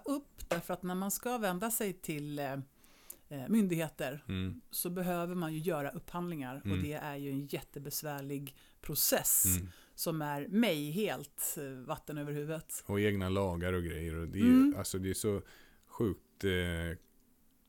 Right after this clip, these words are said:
Speaker 2: l-, mycket material som ska in.
Speaker 1: Mm. Och det hon gör då, det är att hon ser till att hon dels kontaktar duktiga, professionella, kunniga coacher.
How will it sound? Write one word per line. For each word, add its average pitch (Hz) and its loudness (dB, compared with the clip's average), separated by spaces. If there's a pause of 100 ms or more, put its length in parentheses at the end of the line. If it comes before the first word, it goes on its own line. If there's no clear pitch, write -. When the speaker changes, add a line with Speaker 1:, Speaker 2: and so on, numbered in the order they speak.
(440)
Speaker 2:
l-, 104 2
mycket 120 2
material 101 2
som 87 -4
ska - -2
in. 85 -2 (260)
Speaker 1:
Mm. 196 -2
Och 214 0
det 208 8
hon 233 6
gör 247 2
då, 156 -2
det 180 0
är 185 0
att 185 -6
hon 196 -2
ser 185 0
till 175 -2
att 160 -4
hon 165 -4
dels 233 -2
kontaktar 160 -4
duktiga, 180 -2
professionella, 147 -2
kunniga 143 -2
coacher. 285 0